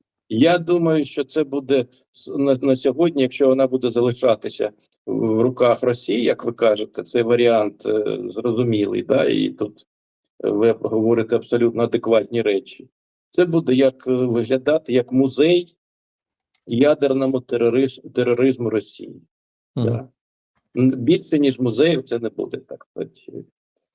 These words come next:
Speaker 1: е, не розраховувати на, на щось не буде. Ну і це музей безпорадності магате, е, безпорадності всіх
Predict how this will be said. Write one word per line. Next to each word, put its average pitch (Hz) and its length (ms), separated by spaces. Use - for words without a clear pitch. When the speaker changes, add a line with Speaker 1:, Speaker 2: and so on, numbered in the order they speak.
Speaker 1:
е, 107 340
не 127 160
розраховувати 143 760
на, 117 140
на 117 180
щось 131 340
не 120 120
буде. - 400
Ну 190 200
і 226 120
це 165 300
музей 151 420
безпорадності 143 920
магате, 151 580
е, 113 120
безпорадності 131 1120
всіх 123 500